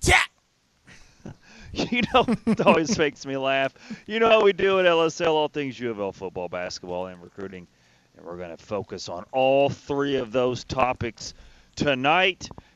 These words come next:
Speaker 2: T Money, how are you? I do promise I, I do miss you, and I do miss your muss.
Speaker 1: You know.
Speaker 2: Um, but carpool duties.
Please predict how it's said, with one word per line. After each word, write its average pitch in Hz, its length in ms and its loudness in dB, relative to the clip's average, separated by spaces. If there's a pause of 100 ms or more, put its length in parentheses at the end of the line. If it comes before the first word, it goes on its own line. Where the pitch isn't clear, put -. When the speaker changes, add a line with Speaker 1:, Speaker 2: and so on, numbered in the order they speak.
(100)
Speaker 2:
T 220 180 2
Money, 233 480 2 (440)
how 214 160 4
are 208 120 8
you? 185 340 6
I 180 160 4
do 180 140 -2
promise 147 480 -2
I, 135 160 -2
I - 100 0
do 139 160 0
miss 120 300 -6
you, 107 180 -8
and 104 80 -6
I 101 60 -8
do 101 160 -10
miss 101 240 -12
your 92 100 -12
muss. 90 340 -10
Speaker 1:
You 156 120 2
know. 95 560 -6
Speaker 2:
Um, 85 180 -20 (400)
but 107 220 -10 (640)
carpool 104 500 -8
duties. 95 680 -14